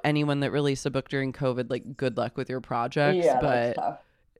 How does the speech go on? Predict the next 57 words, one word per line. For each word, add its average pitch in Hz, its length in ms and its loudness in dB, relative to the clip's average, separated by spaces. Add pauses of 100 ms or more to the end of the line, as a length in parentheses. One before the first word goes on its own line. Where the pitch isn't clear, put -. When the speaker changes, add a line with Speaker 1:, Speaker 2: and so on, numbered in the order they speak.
(360)
Speaker 1:
it 147 140 4
was 147 180 2
a 156 80 2
very, 127 500 -2
it - 40 -4
was 156 140 2
a 160 60 0
perfect 143 420 -2
storm 127 340 -4
of 120 260 -8
not 131 400 0
New 135 80 0
York 120 240 -2
Times - 400 -10
bestseller. - 840 0
Speaker 2:
<laughs> - 40 -20
Perfect 196 400 -2
storm. 233 240 4 (500)
Speaker 1:
<laughs> - 120 -10
Speaker 2:
I 226 120 10
also 269 220 6
don't 302 200 0
believe 190 320 2
her 180 140 6
when 165 140 0
she 165 180 -10
said 156 240 2
that 156 80 0
it 135 100 2
was 151 160 -4
one 147 160 -6
of 143 100 -10
her 151 100 -6
dreams 135 400 -4
to - 60 -20
be 127 80 -2
a 127 40 0
published 127 480 -4
author, - 460 -6 (120)
quote. - 260 -6 (140)
<laughs> - 60 -10 (840)
Speaker 1:
No, 190 400 2
I'm 202 120 2
Speaker 2:
It's 208 80 4
like, 262 160 10
Speaker 1:
like, 277 40 4
Speaker 2:
"I 349 40 8
don't 427 180 4
think - 220 6
that's 151 200 6
one 156 140 2
of 139 140 -4
your 143 100 -6
dreams. 139 460 -6
Doesn't 185 260 0
sound 131 180 2
right." 135 260 0